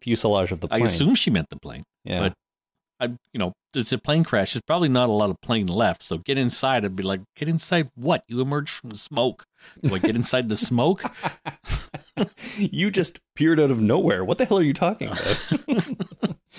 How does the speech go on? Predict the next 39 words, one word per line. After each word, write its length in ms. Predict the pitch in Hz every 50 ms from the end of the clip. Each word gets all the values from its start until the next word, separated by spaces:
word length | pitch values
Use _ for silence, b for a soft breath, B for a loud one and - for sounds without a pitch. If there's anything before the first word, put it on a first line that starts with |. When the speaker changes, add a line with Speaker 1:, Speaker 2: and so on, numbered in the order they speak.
| B B
Speaker 2:
Yeah. 160 | 135 - - -
Speaker 1:
I 120 | - -
didn't 200 | 120 131 127 120
even 200 | 120 107 98 107
pick 200 | 87 - 104 92
up 140 | 101 95 -
on 120 | 90 85 87
that. 180 | 82 78 80
But 120 | - 104 -
she 120 | - 156
meant 200 | 147 160 156 147
the 60 | -
plane 280 | - - 120 110 92 78
'cause 160 | 87 92 82
they 120 | 92 98 95
go 500 | 90 95 107 104 104 104 104 98 87 - _ _ _ _ _ _ _
into 220 | 127 110 101 - -
the 100 | 90 90
plane. 260 | 73 - - 98 87
Speaker 2:
Well, 100 | - 190
yeah, 120 | 180 147 127
they, 140 | 165 214 214
they 260 | - - 202 208 233
figure 340 | - - 160 113 98 98 95
it 60 | 87
out. 160 | 82 78 - - -
Speaker 1:
Right. 280 | 135 - - 117 156
Speaker 2:
I 60 | 160
didn't 240 | 147 131 104 98 90
figure 320 | - - - - - 73 76
it 60 | 73
out. 140 | - - - _ _
Speaker 1:
Oh, 200 | - 110 98 95
Speaker 2:
They 100 | 139 147
Speaker 1:
okay. 100 | 117 85
Speaker 2:
figured 200 | 78 - 69 67
it 60 | - 135
out. 100 | - -
Speaker 1:
<laughs> 640 | - - - 277 - - - 320 330 - 349 -